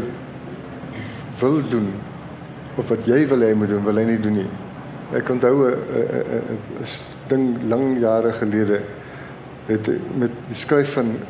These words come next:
Isagi, was daar 'n, 'n toneel waar, waar Sagi en Ansie in 'n kloof is, en, en sy is kaal, en, en hy kom terug, en, eh, sy, sy, ja,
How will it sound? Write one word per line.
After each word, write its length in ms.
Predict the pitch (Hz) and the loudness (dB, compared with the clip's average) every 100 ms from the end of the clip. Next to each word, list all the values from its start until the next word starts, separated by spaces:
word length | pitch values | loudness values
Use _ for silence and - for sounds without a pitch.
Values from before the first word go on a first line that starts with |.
| - 139 | -4 -4
Isagi, 680 | - - 143 135 - 107 107 - - - - - - - - - | -2 0 2 0 0 -2 -2 -10 -16 -16 -16 -16 -16 -16 -14 -2
was 140 | 120 | 0
daar 140 | 147 143 | 4 4
'n, 80 | 143 - - - 151 | 2 -2 -12 -8 -6
'n 60 | 139 | -4
toneel 580 | - 139 131 156 143 139 - - - - - 117 | -2 2 4 4 4 0 -4 -14 -14 -14 -12 -4
waar, 260 | 120 120 120 - - 131 | 0 2 2 -2 -6 0
waar 200 | 123 123 - - - | 2 2 -2 -8 -8
Sagi 560 | - 156 156 - 147 131 | 0 2 2 2 2 2
en 120 | 117 | 2
Ansie 520 | 139 135 - 139 135 | 0 0 0 0 2
in 160 | 123 113 | 2 0
'n 100 | 107 - | -2 -2
kloof 360 | 156 147 - | 4 4 2
is, 320 | - 131 - - - - - - - | -2 -4 -6 -10 -14 -14 -14 -14 -2
en, 280 | 117 113 113 | 0 2 2
en 180 | 113 107 | 0 -2
sy 180 | - 135 135 | 0 4 4
is 140 | 131 - | 4 0
kaal, 520 | 127 127 127 127 - | 2 4 2 2 0
en, 300 | 110 104 110 - | -2 -2 -6 -6
en 120 | 110 104 | -4 0
hy 140 | 110 113 | 0 0
kom 260 | 131 120 117 | -2 -4 0
terug, 360 | 131 117 - | 0 0 -2
en, 280 | 110 101 104 - | -2 -2 -6 -8
eh, 40 | - - 95 - - - - | -10 -10 -12 -12 -14 -14 -2
sy, 160 | 127 113 - - - | 0 0 -4 -12 -6
sy, 200 | - 110 - - - - | 0 0 -2 -12 -10 0
ja, 140 | 123 | 2